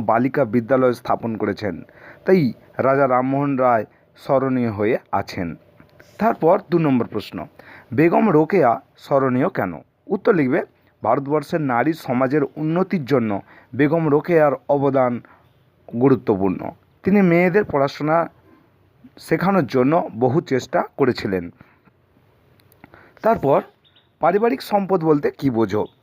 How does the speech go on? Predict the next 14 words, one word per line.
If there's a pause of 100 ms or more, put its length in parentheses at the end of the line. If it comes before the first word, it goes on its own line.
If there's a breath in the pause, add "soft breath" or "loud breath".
(280)
তো
উত্তর
লিখবে, (460 soft breath)
প্রকৃতি (200)
ও
মানুষ (500)
মিলে (460)
যে
সম্পদ
তৈরি
করে (520 soft breath)
এবং (420 soft breath)
যা (100)
দিয়ে